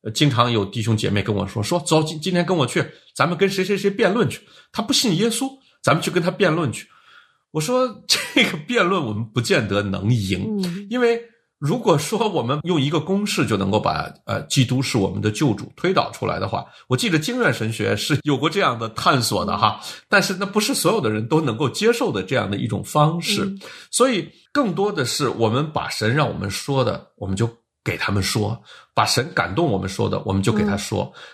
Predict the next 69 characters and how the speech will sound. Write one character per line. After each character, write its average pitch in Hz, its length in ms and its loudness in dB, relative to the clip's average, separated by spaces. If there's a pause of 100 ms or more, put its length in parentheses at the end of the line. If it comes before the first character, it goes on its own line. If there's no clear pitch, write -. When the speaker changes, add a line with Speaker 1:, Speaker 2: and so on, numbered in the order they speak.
Speaker 1:
但 202 100 2
是 202 80 -2
我 139 120 0
们 127 160 0
也 110 100 0
大 170 240 -2
大 135 180 0
没 98 140 -2
有 117 140 2
必 127 160 -4
要 120 180 2
是 110 260 0
说 120 260 2
我 101 140 0
们 98 140 -2
能 107 100 2
够 120 120 2
解 98 280 -2
释 123 200 0
一 98 100 0
切， - 320 -4 (320)
大 208 140 0
大 185 160 -2
没 131 100 -2
有 120 160 0
必 147 200 -2
要 139 180 2
说 127 360 -2 (220)
我 104 140 2
们 113 100 0
要 131 220 4
在 - 180 -2
很 92 240 0
多 120 140 2
的 143 80 4
事 123 160 0
情 107 120 0
上 98 160 2
给 90 120 0
圣 175 240 2
经 190 200 0
找 95 140 2
个 - 80 -2
台 107 180 0
阶 175 200 -2
儿 175 80 2
啊， 151 260 -4
Speaker 2:
嗯， 214 140 -8
嗯。 214 40 -8
Speaker 1:
给 113 120 0
神 139 260 0
找 - 160 0
个 - 80 -2
台 104 240 0
阶 156 160 -4
儿 180 120 2
啊， 214 80 0
Speaker 2:
嗯， 208 80 -4
嗯。 208 80 -12 (220)
Speaker 1:
这 320 160 -2
样 220 160 6
的 117 80 -4
话 107 200 -2
反 - 200 -4
而 101 240 2 (200)
就 151 160 4 (120)
违 95 240 -2
背 170 280 2
了 92 240 -6